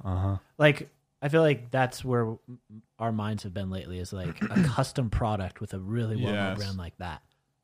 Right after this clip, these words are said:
Speaker 3: That'd be
Speaker 2: Oh,
Speaker 3: cool.
Speaker 2: that'd be sick.
Speaker 1: Maybe
Speaker 3: All right.
Speaker 1: one day.
Speaker 3: My questions are done.
Speaker 2: But
Speaker 3: Well
Speaker 2: going back to your question about, like, what we would do differently, so it's like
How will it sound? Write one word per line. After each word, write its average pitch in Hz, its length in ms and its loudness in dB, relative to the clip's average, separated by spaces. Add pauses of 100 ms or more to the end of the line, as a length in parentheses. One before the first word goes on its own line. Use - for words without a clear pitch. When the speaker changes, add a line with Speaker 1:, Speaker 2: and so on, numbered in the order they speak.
(240)
Speaker 3:
That'd 98 100 -12
be 95 80 -6
Speaker 2:
Oh, 107 40 0
Speaker 3:
cool. 87 320 -2
Speaker 2:
that'd 85 160 -8
be 87 100 -6
sick. - 360 -14 (640)
Speaker 1:
Maybe 156 120 -8
Speaker 3:
All 214 60 -2
right. 240 60 -4
Speaker 1:
one 208 160 -2
day. - 320 -10
Speaker 3:
My 113 120 -2
questions 123 320 2
are 95 40 0
done. - 200 -8 (440)
Speaker 2:
But 143 100 6
Speaker 3:
Well 135 100 8
Speaker 2:
going 202 120 12
back 170 200 12
to 156 80 8
your 131 40 8
question 123 300 8
about, 117 160 8
like, 110 160 4
what 123 160 10
we 117 80 6
would 107 80 6
do 107 140 6
differently, 101 500 2
so 98 220 4
it's 98 100 0
like 90 300 -2